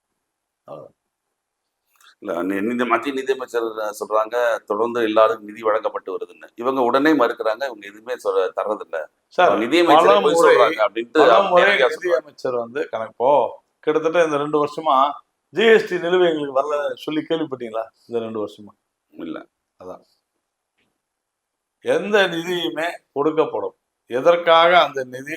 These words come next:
Speaker 1: ஒதுக்கப்பட்டதோ அதற்காக நீங்கள் செலவிட்டால் கொடுக்கப்படும். உதாரணத்துக்கு, இந்த வருடம் உங்களுக்கு ஒரு அக்கௌண்ட்ல ஆயிரத்தி இருநூறு கோடி கொடுக்குறோம் அப்படின்னு சொன்னா, நானூறு, நானூறு கோடியா கொடுப்பாங்க. இல்ல, முந்நூறு, முந்நூறு கோடியா,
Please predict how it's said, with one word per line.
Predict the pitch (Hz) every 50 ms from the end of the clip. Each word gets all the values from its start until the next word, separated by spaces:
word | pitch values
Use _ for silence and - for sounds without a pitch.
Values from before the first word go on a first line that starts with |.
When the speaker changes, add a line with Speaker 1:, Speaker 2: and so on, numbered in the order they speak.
| - _
Speaker 1:
ஒதுக்கப்பட்டதோ | 123 139 160 160 - 160 - - 131 - - 139 165 170
அதற்காக | 156 123 120 135 143 - - 143 156 165 165
நீங்கள் | 151 139 135 127 120 113
செலவிட்டால் | - 117 123 127 135 127 120 - - 160 196 202 - _ _ _
கொடுக்கப்படும். | - 131 131 135 127 117 - - 95 - - _ -
உதாரணத்துக்கு, | 120 139 156 151 151 151 147 147 147 147 165 160 - _ _ _ _ _ _ -
இந்த | 135 147 147
வருடம் | 139 139 147 160 165 175 160 147
உங்களுக்கு | 147 143 135 131 127 131 156 151
ஒரு | 139 131 123
அக்கௌண்ட்ல | 120 120 - 143 139 135 135 135 123
ஆயிரத்தி | 127 135 139 139 131 117 120
இருநூறு | 117 113 113 107 107
கோடி | 101 123 135 135
கொடுக்குறோம் | 120 113 117 117 113 113 113
அப்படின்னு | 107 107 110 101 -
சொன்னா, | - 92 90 87 92 110 - - _ _ _ _ _ _
நானூறு, | 131 139 151 151 147 139 131
நானூறு | 127 127 123 123 113 107
கோடியா | 107 113 - 135 -
கொடுப்பாங்க. | - 92 - - - 95 98 110
இல்ல, | 135 151 143
முந்நூறு, | 139 135 135 143 143 135
முந்நூறு | - 123 123 120 113 104
கோடியா, | _ 110 113 117 131 160